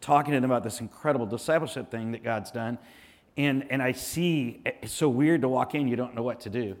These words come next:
You don't even know where the bathroom's at, right? So we're trying to get better at that, but even more so, we've been praying that God would give us influence in the community,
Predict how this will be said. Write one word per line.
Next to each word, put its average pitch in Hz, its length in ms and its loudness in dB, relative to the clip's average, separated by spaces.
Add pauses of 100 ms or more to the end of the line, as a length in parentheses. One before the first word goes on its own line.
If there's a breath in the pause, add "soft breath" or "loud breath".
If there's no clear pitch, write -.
You 139 120 0
don't 175 120 4
even 156 100 2
know 135 80 2
where 123 80 0
the 104 80 -4
bathroom's 107 460 -2
at, 90 180 -8
right? 101 220 -6 (400 loud breath)
So 156 280 6
we're 156 120 6
trying 202 220 8
to 196 40 10
get 175 140 6
better 185 160 10
at 175 80 4
that, 180 200 10
but 156 100 2
even 185 220 6
more 175 220 6
so, 180 220 4
we've 143 180 2
been 139 140 -2
praying 180 320 0
that 131 160 -4
God 175 220 0
would 117 160 -2
give 165 140 0
us 147 280 -2
influence 151 500 0
in 120 60 -2
the 113 80 -2
community, 123 580 -2